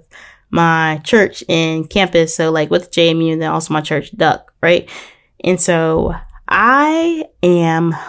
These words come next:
literally, uh, so let me tell you, like, basically what we do. So that Wednesday was a mission trip with,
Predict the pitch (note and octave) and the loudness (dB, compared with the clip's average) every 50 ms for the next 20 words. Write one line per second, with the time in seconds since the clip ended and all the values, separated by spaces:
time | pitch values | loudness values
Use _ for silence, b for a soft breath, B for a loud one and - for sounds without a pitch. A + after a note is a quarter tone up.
0 | B B - E3+ E3 E3 G3 A#3+ B3 B3 - - C4 B3+ A#3+ A#3 G#3 F3 E3+ E3 | B B -6 -4 0 2 2 2 2 2 0 2 4 4 6 6 4 4 4 4
1 | E3 E3 E3 E3 E3 E3 E3+ E3+ b b b b b b b b b b b b | 2 0 0 0 -2 -2 -4 -8 b b b b b b b b b b b b
2 | b - - E3 E3 D#3+ D#3+ D#3+ - - - - A#1+ C2+ C2+ A#1+ A1+ A1+ A1+ - | b -4 0 2 2 4 4 2 2 2 2 2 2 2 2 2 0 0 -2 -6
3 | - _ _ - - - - G#3 G3+ G3 F#3+ F#3 F3+ E3+ F3 F3 _ _ _ _ | -10 _ _ -6 -4 0 2 2 4 4 4 4 2 2 0 -6 _ _ _ _
4 | _ - - G#3 B3 C4 A#3 A#3 - E3+ D#3+ D#3+ D#3+ D3+ C#3+ D3+ D3+ D3 - - | _ -4 0 4 4 4 4 4 4 2 2 4 2 2 2 2 0 0 0 -2
5 | - - D3 - C#3 A#2+ B2+ B2 G#2 - D#2+ E2 - - - - G#3+ G3+ G3 F#3 | -2 -2 -2 -2 -2 -2 -2 -4 -4 -4 -4 -6 -6 -4 -2 0 2 2 2 2
6 | F3 F3 B B B B B B B - - - - - D#3+ G3+ G#3 A3 - A3 | 0 -2 B B B B B B B -20 -20 -18 -10 -4 0 2 2 4 4 2
7 | G#3+ G3+ F#3+ F3 F#3 F3 E3+ E3+ F3 E3+ E3+ F3 G3+ G3 F3 D#3+ D#3+ - E3 D#3 | 2 2 2 2 2 2 2 2 2 0 0 0 0 0 0 0 0 -2 -6 -6
8 | - - - D#3+ D#3 D3 - - E3 D#3+ D#3 - | -6 -4 -4 -4 -4 -4 -2 0 0 0 -2 -4